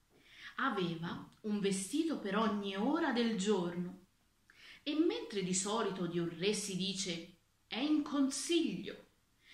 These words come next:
di lui si diceva sempre: "È nello spogliatoio". Nella grande città dove egli abitava ci si divertiva molto. Ogni giorno arrivavano stranieri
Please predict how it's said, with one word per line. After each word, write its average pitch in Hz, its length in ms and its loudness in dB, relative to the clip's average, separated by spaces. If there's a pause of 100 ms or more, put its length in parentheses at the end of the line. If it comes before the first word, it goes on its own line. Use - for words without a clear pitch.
(160)
di 196 320 0
lui 285 280 4
si 202 200 -2
diceva 196 340 -2
sempre: 220 680 -2 (400)
"È 320 260 4
nello 349 240 4
spogliatoio". 226 1080 0 (1400)
Nella 190 240 2
grande 220 340 2
città - 560 -6 (260)
dove 202 240 2
egli 254 240 6
abitava 175 680 -4 (360)
ci - 120 -8
si 277 160 -2
divertiva 285 520 0
molto. 226 680 2 (380)
Ogni 208 340 0
giorno 277 420 2
arrivavano 220 480 -2
stranieri 196 840 0